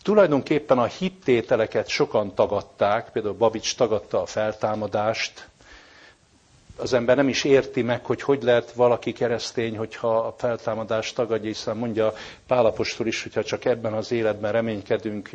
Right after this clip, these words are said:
Jézus Krisztusban minden teremtnél nyomorultabbak vagyunk. De hát ez egy ilyen világ volt.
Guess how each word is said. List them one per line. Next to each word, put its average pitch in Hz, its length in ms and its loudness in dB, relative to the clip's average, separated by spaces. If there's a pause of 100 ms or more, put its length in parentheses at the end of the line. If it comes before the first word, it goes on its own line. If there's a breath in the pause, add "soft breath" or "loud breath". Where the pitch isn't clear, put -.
Jézus 107 360 -4
Krisztusban 104 500 -6
minden 107 340 -6
teremtnél 107 600 -2
nyomorultabbak 110 760 -4
vagyunk. 156 260 -4 (440 loud breath)
De 147 80 0
hát 165 140 4
ez 160 200 2
egy 165 160 2
ilyen 175 280 4
világ 113 460 2
volt. 101 500 -4